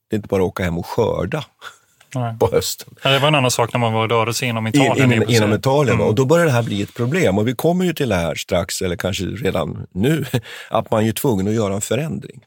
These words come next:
Speaker 1: Man måste ju bygga om den här krigsmakten. Det går inte längre att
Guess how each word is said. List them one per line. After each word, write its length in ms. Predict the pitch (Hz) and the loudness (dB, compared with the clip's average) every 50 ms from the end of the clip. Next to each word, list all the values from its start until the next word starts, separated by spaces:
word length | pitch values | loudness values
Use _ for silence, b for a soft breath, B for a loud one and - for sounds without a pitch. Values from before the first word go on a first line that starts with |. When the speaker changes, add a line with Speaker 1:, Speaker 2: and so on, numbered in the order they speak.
| _ - | _ -4
Speaker 1:
Man 80 | - 110 | -2 0
måste 260 | 117 113 - - - | 0 0 -2 -4 -6
ju 60 | 98 92 - _ - - - | -6 -6 -8 _ -12 -2 0
bygga 240 | 123 117 104 131 123 | 0 2 2 4 2
om 360 | 120 151 160 135 101 85 73 | 4 4 2 2 0 -2 -2
den 140 | 85 78 76 | -4 -4 -6
här 100 | - - | -8 -10
krigsmakten. 720 | - - - - - - - - - - - - - 92 | -10 -12 -12 -10 -10 -10 -10 -10 -12 -12 -12 -10 -6 -4
Det 60 | 104 | -4
går 360 | 110 107 113 123 123 123 120 | -2 0 0 0 2 2 2
inte 200 | 120 101 - 90 | 0 -2 -4 -4
längre 400 | 90 87 76 71 76 76 76 71 - | -4 -4 -4 -4 -6 -8 -8 -8 -8
att 300 | - 82 - _ - - | -8 -8 -8 _ -18 -20